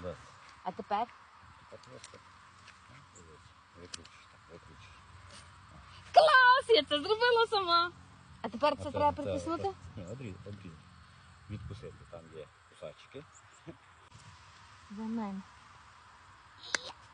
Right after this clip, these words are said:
Speaker 2: Є! Я це теж зробила.
Speaker 1: І ще одне.
Speaker 2: Ще цю треба?
Speaker 1: Так, наступне.
Speaker 2: А, ще один дротик?
Speaker 1: Так.
Speaker 2: Ну, давай.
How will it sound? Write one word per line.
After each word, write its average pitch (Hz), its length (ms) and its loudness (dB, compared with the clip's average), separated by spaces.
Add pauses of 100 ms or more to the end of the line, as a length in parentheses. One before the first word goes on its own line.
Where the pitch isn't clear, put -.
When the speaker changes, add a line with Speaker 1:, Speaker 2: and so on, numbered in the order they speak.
(260)
Speaker 2:
Є! 294 280 6 (960)
Я 180 160 -4
це 196 160 0
теж 277 260 8 (160)
зробила. 349 520 6 (880)
Speaker 1:
І 90 100 -18
ще 95 100 -8
одне. 76 280 -10 (760)
Speaker 2:
Ще 247 200 -8
цю 311 120 -6
треба? 370 340 -2 (200)
Speaker 1:
Так, 90 100 -12 (460)
наступне. 147 340 -6
Speaker 2:
А, 190 40 -4
ще 254 180 2
один 254 200 -2
дротик? 294 360 -2 (160)
Speaker 1:
Так. 85 120 -10 (920)
Speaker 2:
Ну, 202 120 -8 (180)
давай. 233 140 -12